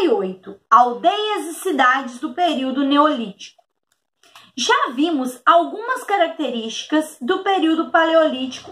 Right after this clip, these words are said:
e do neolítico. Vamos saber mais sobre como viveram os grupos humanos que se tornaram sedentários durante o neolítico?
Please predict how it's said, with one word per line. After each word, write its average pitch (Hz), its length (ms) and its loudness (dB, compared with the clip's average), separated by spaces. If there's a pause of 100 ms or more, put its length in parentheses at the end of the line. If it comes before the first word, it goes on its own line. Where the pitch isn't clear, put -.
(100)
e 285 80 2
do 359 140 2
neolítico. 320 840 2 (540)
Vamos 587 400 2
saber 254 480 2
mais 226 580 -2 (260)
sobre 285 560 0
como 508 380 2
viveram 254 500 2
os 233 160 -2
grupos 302 460 0
humanos 240 420 2
que - 140 -16
se 240 160 -14
tornaram 226 540 2
sedentários 285 1080 0 (320)
durante 320 560 2
o 254 60 -4
neolítico? 226 880 -2